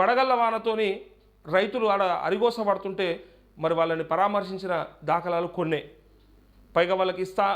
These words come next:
ఇస్తారా మరి నష్టపరిహారం ఇవ్వరా, దానిపైన ఏమన్నా మార్గనిర్దేశకాలు వచ్చినాయా, మరి రైతు బంధు ఇంకా పడకపాయే, రైతు భరోసా ఇస్తా అంటిమి ఇయ్యకపాయే, మరి మార్కెట్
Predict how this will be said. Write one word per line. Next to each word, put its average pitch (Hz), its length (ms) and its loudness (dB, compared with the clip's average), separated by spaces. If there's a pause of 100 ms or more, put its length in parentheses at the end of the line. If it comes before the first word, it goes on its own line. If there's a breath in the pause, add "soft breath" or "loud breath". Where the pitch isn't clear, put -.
(120)
ఇస్తారా 226 360 2
మరి 233 180 0
నష్టపరిహారం 196 640 -4
ఇవ్వరా, 151 220 0 (580)
దానిపైన 180 380 0
ఏమన్నా 185 260 -4
మార్గనిర్దేశకాలు 165 680 -2
వచ్చినాయా, 143 320 -2 (1160)
మరి 175 240 4
రైతు 214 260 0
బంధు 220 220 0
ఇంకా 196 220 0
పడకపాయే, 160 520 -2 (1160)
రైతు 185 260 2
భరోసా 190 380 0
ఇస్తా 180 240 -4
అంటిమి 147 260 -10 (180)
ఇయ్యకపాయే, 160 480 -4 (880 soft breath)
మరి 170 160 2 (580)
మార్కెట్ 233 360 2